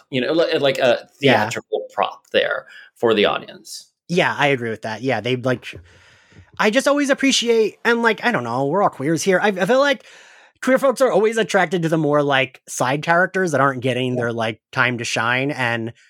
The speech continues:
Speaker 2: so I always like seeing, like, a, a side character get, like, their own kind of story.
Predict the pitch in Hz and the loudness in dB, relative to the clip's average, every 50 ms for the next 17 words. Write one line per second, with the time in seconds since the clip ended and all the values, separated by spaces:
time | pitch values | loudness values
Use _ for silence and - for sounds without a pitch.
0 | _ _ _ _ _ _ _ _ _ _ - - 190 202 196 175 190 190 196 190 | _ _ _ _ _ _ _ _ _ _ -2 0 2 2 4 4 4 2 2 2
1 | 175 165 170 151 - - - 165 156 151 151 143 143 135 127 - 131 127 131 - | 2 0 -2 -2 -2 -2 0 0 2 2 2 0 0 -2 -2 -2 -2 -4 -4 -4
2 | 143 - - 131 123 120 - 131 127 113 - 127 113 120 123 - 131 120 - _ | -4 -2 -2 -2 -2 0 0 -2 -2 -2 -2 -4 -6 -6 -6 -6 -6 -8 -8 _
3 | 117 120 117 117 117 117 113 117 107 - 113 110 104 104 - - - - 104 110 | -4 -2 0 0 0 0 -2 -4 -4 -6 -6 -6 -6 -6 -6 -6 -6 -6 -6 -4
4 | 175 226 262 277 277 262 | -4 -4 -2 -4 -4 -6